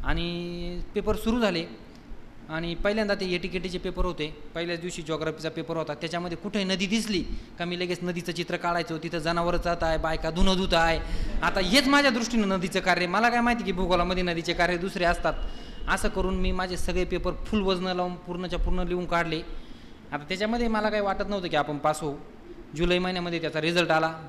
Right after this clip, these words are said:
जाऊन पाहिला सगळे विषय pass, पन्नास पॉइंट त्र्याऐंशी टक्के. आता एवढे graduate झालं म्हटल्यानंतर मला एकदम बरं वाटलं. मी लगेच घरी phone केला, माझ्या आजीला सांगितलं, "आता मी graduate झालोय." ती म्हणे, "किती पगार आहे?" आता त्यांना काय माहिती graduate झाला म्हणजे दुसऱ्या कामाला लागला का असं वाटलं त्यांना.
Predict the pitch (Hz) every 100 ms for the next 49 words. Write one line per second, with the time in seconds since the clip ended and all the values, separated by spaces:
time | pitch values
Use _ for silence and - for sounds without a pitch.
0 | 135 160 170 175 170 - 196 180 175 170
1 | 160 143 - - 175 170 - 165 147 180
2 | 180 160 147 139 139 123 - - - -
3 | - - 135 147 - - 156 139 202 220
4 | 220 220 - - 156 156 208 233 220 202
5 | 180 180 170 170 165 170 170 170 175 175
6 | 175 170 170 170 175 180 160 175 165 160
7 | 151 147 151 156 147 147 147 151 147 139
8 | 139 151 147 143 165 156 160 151 139 135
9 | - - - 190 185 170 208 196 185 180
10 | 165 135 - - - - 147 147 226 240
11 | 233 233 226 190 196 196 196 202 175 180
12 | 170 214 196 165 165 165 165 160 151 160
13 | 165 165 143 156 151 147